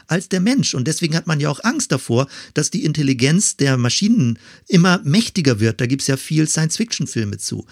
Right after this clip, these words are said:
Es gibt aber eine neuere Entwicklung. Und die sieht folgendermaßen aus. Wenn ein Mensch in Partnerschaft mit einem Schachcomputer gegen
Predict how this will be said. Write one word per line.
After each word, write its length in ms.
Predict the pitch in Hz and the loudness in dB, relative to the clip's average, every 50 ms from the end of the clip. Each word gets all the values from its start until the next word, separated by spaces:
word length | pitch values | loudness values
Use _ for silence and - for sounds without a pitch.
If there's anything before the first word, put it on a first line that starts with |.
| - - - - - | -18 -20 -20 -12 -8
Es 140 | - - | -6 -2
gibt 180 | - 302 - - | 0 0 0 0
aber 140 | 254 233 240 | -2 -2 -2
eine 180 | 269 247 240 | -2 0 2
neuere 460 | 233 226 254 311 302 285 190 127 117 - | 2 2 2 0 0 -2 -2 -2 -2 -2
Entwicklung. 580 | 113 101 - 107 - - 107 107 107 - - - _ _ _ _ - | -2 -4 -4 -6 -6 -6 -8 -8 -8 -10 -14 -18 _ _ _ _ -2
Und 140 | 170 151 196 | -2 0 2
die 40 | |
sieht 180 | 180 240 269 269 | 2 2 0 0
folgendermaßen 760 | - - 185 226 240 190 127 110 104 104 104 101 - - - | 0 -2 0 0 2 0 0 0 0 -2 -4 -6 -6 -8 -8
aus. 340 | - - - - - - - _ _ - - - - - - _ | -8 -10 -10 -8 -10 -12 -12 _ _ -20 -20 -20 -20 -20 -18 _
Wenn 320 | - 117 170 208 285 277 - _ - | 0 2 2 2 2 0 -4 _ -6
ein 280 | - 139 139 131 123 | -2 0 0 2 2
Mensch 640 | 123 165 226 233 151 151 202 247 277 - - - - _ _ _ _ _ _ | 4 4 4 4 4 2 0 -2 -2 -4 -4 -6 -6 _ _ _ _ _ _
in 260 | - 165 175 180 - - | 2 2 2 2 -2 -6
Partnerschaft 1120 | - - - 262 320 - - 269 170 120 110 - - - 117 107 - - - - - - _ _ _ | -8 -8 -6 -8 -10 -6 -2 0 0 0 0 -2 -2 -2 -2 -4 -4 -8 -16 -20 -20 -20 _ _ _
mit 340 | - 139 226 226 - - - | 0 2 2 0 -2 -6 -6
einem 280 | 165 165 175 170 170 175 | -4 -2 0 0 0 0
Schachcomputer 1160 | - - - 196 202 - - - - 147 120 113 - - 113 104 101 - 131 156 202 349 339 _ _ _ - - _ - | -2 -2 -2 -4 -6 -8 -8 -8 -6 -4 -4 -4 -4 -4 -4 -4 -4 -4 -2 -2 -4 -6 -8 _ _ _ -20 -20 _ -10
gegen 540 | 160 123 107 143 185 226 262 269 240 220 | -8 -6 -4 -2 0 0 0 0 0 -2